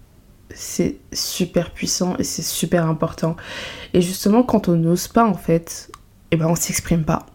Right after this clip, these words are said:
Plusieurs fois dans ma vie, je me suis pas exprimée et j'ai pas osé justement lever la parole ou, ou dire ce que je pensais, tout simplement parce que,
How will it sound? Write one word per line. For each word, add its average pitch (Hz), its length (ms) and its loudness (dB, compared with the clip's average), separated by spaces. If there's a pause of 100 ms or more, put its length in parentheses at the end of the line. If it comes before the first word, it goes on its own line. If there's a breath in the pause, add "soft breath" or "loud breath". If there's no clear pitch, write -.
Plusieurs 254 440 6
fois 185 300 4
dans 175 100 0
ma 170 160 0
vie, 185 300 2
je - 180 -4
me - 60 0
suis - 160 -2
pas - 180 2
exprimée 180 600 2 (640 loud breath)
et 196 100 8
j'ai 185 180 2
pas - 320 -2
osé 208 320 8
justement 185 440 2
lever 175 300 6
la 165 120 4
parole 165 480 4
ou, 165 180 2 (320 loud breath)
ou 175 80 2
dire 240 240 2
ce - 80 -10
que 196 100 2
je - 100 -4
pensais, 202 380 -2
tout 202 120 -6
simplement 180 420 0
parce 180 260 -2
que, 160 280 0